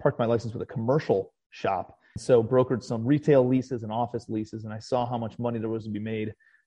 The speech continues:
on owning real estate, not just brokering real estate. I was like, "I wanna be on that side of the coin." So I moved down to Charleston, South Carolina, started out in residential real estate, doing the single family wholesaling, single family flipping,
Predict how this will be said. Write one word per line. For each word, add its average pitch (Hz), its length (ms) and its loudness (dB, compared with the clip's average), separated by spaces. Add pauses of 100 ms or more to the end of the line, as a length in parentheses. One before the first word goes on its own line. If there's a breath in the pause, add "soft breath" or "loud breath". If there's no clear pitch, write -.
on 104 200 -2
owning 147 500 2
real 120 200 0
estate, 104 380 -6
not 113 160 -6
just 110 180 -8
brokering 123 400 0
real 107 160 -2
estate. - 320 -8
I 104 60 -8
was 107 100 -8
like, 113 100 -8
"I 120 60 -2
wanna 123 160 0
be 110 100 0
on 104 100 -4
that 113 180 -6
side 107 160 -6
of 101 60 -8
the - 60 -12
coin." - 380 -10 (380)
So - 140 2
I 127 60 6
moved 135 160 2
down 143 120 4
to 127 60 -4
Charleston, 143 320 -2
South 139 260 0
Carolina, 147 580 0
started 135 300 2
out 139 120 4
in 120 80 -6
residential 127 520 0
real 131 200 0
estate, 127 400 0 (400 soft breath)
doing 120 160 -2
the 113 80 -6
single 120 260 -2
family 113 320 -4
wholesaling, 123 640 2
single 123 260 -8
family 110 300 -4
flipping, 147 560 2